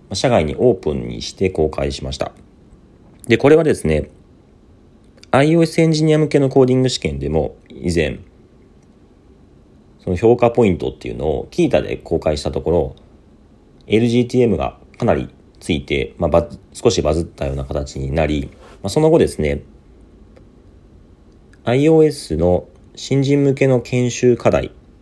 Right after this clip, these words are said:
研修課題の内容をオーエスエスとして公開して、まあ、さらにキータで記事を書いたところ、それも非常にバズったんですけれども、まあ、一貫して、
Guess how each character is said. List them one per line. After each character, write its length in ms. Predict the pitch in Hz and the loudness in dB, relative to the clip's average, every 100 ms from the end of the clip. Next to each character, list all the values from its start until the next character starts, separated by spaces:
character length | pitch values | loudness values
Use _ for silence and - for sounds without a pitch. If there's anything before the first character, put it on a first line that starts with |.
| - - - - _ - _ - | -20 -20 -20 -20 _ -20 _ -6
研 180 | 110 | -4
修 160 | 104 110 | 0 0
課 120 | 104 | 4
題 100 | 90 | 2
の 60 | 71 | 2
内 240 | 78 78 | 0 0
容 80 | 78 | 0
を 340 | - 101 69 - - - - - - - - | 2 2 2 -6 -20 -20 -20 -20 -20 -20 -2
オ 140 | 113 | 2
ー 60 | 117 | 2
エ 40 | |
ス 160 | 113 117 | 2 2
エ 80 | 117 | 2
ス 140 | - | 0
と 120 | 67 | -4
し 100 | - | -4
て 160 | - - | -6 -4
公 180 | 71 69 | -2 0
開 220 | 71 73 | -2 -2
し 180 | - - | -8 -12
て、 380 | - 82 76 - - - | -4 -2 -2 -10 -20 -14
ま 60 | |
あ、 20 | |
さ 120 | - 98 | -4 -2
ら 80 | |
に 140 | 78 67 | -2 -4
キ 160 | - | -6
ー 40 | 71 | -6
タ 60 | |
で 220 | 57 55 - - - - _ - - - - | -6 -6 -10 -20 -20 -20 _ -20 -20 -20 -10
記 120 | 78 | -4
事 100 | 73 | -4
を 80 | 69 | -2
書 80 | 76 | -4
い 40 | |
た 100 | 73 | -4
と 80 | 80 | -6
こ 100 | 92 | -2
ろ、 80 | 95 | -2
そ 100 | 110 | 0
れ 100 | 101 | 0
も 100 | 98 | 0
非 80 | 90 | 2
常 180 | 82 | 0
に 240 | 80 71 - - - - - - - | 0 -4 -10 -20 -20 -20 -20 -20 -2
バ 100 | 82 | 0
ズ 100 | 82 | 2
っ 20 | |
た 160 | - 57 | 0 -6
ん 60 | 50 | -6
で 60 | |
す 100 | - | -8
け 80 | - | -8
れ 80 | 57 | -6
ど 80 | 71 | -4
も、 240 | 78 65 - - - - - - _ - - - - - - - - - - - - - - _ - - - - | -4 -4 -12 -20 -20 -20 -20 -20 _ -20 -20 -20 -20 -20 -20 -20 -20 -20 -20 -20 -20 -20 -20 _ -20 -20 -20 -4
ま 60 | |
あ、 20 | 123 | -4
一 80 | |
貫 240 | 127 165 160 | 0 -2 -2
し 80 | - | 2
て、 340 | 165 165 | 2 2